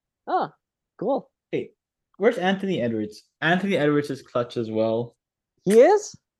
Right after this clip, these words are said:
Speaker 2: Yeah.
Speaker 1: Dang. Okay.
Speaker 2: Uh, let's see, who else here do I have? I think those are the only two All-Stars that are
Speaker 1: Okay.
Speaker 2: Clutch.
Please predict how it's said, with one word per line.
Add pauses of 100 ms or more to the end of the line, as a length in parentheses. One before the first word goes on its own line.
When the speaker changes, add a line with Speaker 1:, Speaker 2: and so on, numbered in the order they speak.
(760)
Speaker 2:
Yeah.
Speaker 1:
Dang. (360)
Okay. (1080)
Speaker 2:
Uh, (1300)
let's
see,
who
else
here
do
I
have? (1600)
I
think
those
are
the
only
two
All-Stars
that
are (200)
Speaker 1:
Okay.
Speaker 2:
Clutch.